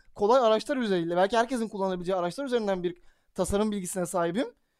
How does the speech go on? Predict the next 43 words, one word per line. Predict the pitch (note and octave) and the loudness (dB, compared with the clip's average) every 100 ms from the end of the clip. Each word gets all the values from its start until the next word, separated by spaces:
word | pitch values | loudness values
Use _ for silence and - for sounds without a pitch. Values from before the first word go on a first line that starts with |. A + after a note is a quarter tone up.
| _ - | _ -10
E, | E3+ | -2
belli | G3 G#3 G#3+ G#3+ A3 | 0 2 4 6 6
işte | G#3+ G3+ | 2 -2
renk | G3 G3+ | 0 -2
tonlamaları | G3+ G3 F#3 F3+ F#3 | -2 -2 -2 -2 -2
vesaire | F3+ F#3+ F3+ | -2 0 0
falan | E3+ E3+ E3+ | 0 -2 -2
filan | F3 E3+ | -4 -2
bilgisiyle. | D#3 C#3+ - D#3 A#3 G4+ _ _ _ - | -2 -4 -8 -2 -2 -2 _ _ _ 0
Aynı | G#3+ C4+ | 2 4
zamanda | C4 C4 D4+ C#4 | 2 0 -2 -4
video | C4+ | -4
yapım | D4 D#4 C#4+ | -4 -4 -10
süreçlerine | C#4 C4+ B3 C4+ | -8 -8 -6 -6
de | E4 | -2
kendim, | D4+ C#4 D4+ D#4+ | 0 0 0 -2
e, | C4 C4 B3 B3+ B3 A3+ G#3+ _ _ _ _ _ G3+ | -4 -4 -2 -2 -4 -6 -12 _ _ _ _ _ 0
merakımdan | A3+ B3 B3+ C#4 D#4 | 4 4 4 2 4
kaynaklı | D4 B3 A3 F#3 | 4 4 2 2
olarak | F3 E3 D#3+ | 2 2 -2
bir | F3 | -6
şeyler | F#3 E3+ D#3+ | -2 -2 -2
biliyorum. | D3 C#3+ D#3+ | -2 -4 0
Yani | F#3+ | 0
mesela | G#3 G#3 A#3+ A#3+ - - | 0 0 0 0 -4 -12
sizde | - F#3+ G#3+ | -8 -2 2
en | C4 C4+ | 4 4
sonunda | C4+ C4 C4 | 2 -2 0
böyle | C4 B3+ | -2 -4
bir | |
şey | B3+ C#4 A3+ | -6 -6 -4
beklenirken | A#3+ B3 C#4 D4 D4 A#3+ | -4 -6 -10 -6 -4 -4
bununla | C4+ | -2
alakalı | C#4+ C#4 C#4 | 0 0 -2
sizin | C#4 A#3 C4+ | -8 -6 -6
bir | C4 | -2
eğitim | B3 A#3 C4 | -2 -2 -2
aldığınızı | C4+ B3 A3+ G#3 C4+ | -2 -2 -4 -6 -6
veya | G#3+ G3 | -2 0
benim | F#3 C4 | 0 0
bir | C4 | 0
eğitim | A3 G#3+ B3 | -2 -2 -4
aldığımı | G#3 C4 F#4 | -4 -4 -8